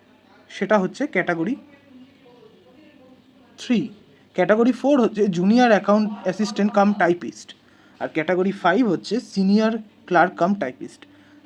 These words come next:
তাহলে আমরা পাঁচটা ক্যাটাগরি আলোচনা করে নিলাম। ফার্স্ট ক্যাটাগরি হচ্ছে চিফ কমার্শিয়াল কাম টিকিট সুপারভাইজার, মানে যেটাকে শর্টে বলছে সিসিটিসি। তারপর স্টেশন মাস্টার ক্যাটাগরি টু,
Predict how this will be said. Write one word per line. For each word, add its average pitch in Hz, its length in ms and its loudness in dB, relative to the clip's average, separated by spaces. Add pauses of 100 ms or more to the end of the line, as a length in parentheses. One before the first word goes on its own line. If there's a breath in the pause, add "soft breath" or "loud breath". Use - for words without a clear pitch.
তাহলে 196 300 2
আমরা 202 380 4 (380)
পাঁচটা 165 340 0
ক্যাটাগরি 160 420 -4
আলোচনা 147 340 -6
করে 175 220 -2
নিলাম। 220 340 0 (800 loud breath)
ফার্স্ট 180 240 4
ক্যাটাগরি 196 380 0
হচ্ছে 202 360 0
চিফ 196 260 -4
কমার্শিয়াল 185 480 -2
কাম 165 440 -4
টিকিট 175 220 -8
সুপারভাইজার, 196 600 -2 (420 soft breath)
মানে 156 160 -4
যেটাকে 160 260 -4
শর্টে 160 300 -2
বলছে 156 240 -6
সিসিটিসি। 180 640 -8 (340 loud breath)
তারপর 160 420 0 (140)
স্টেশন 196 380 -4
মাস্টার 196 380 -2
ক্যাটাগরি 147 380 -4
টু, 214 220 -4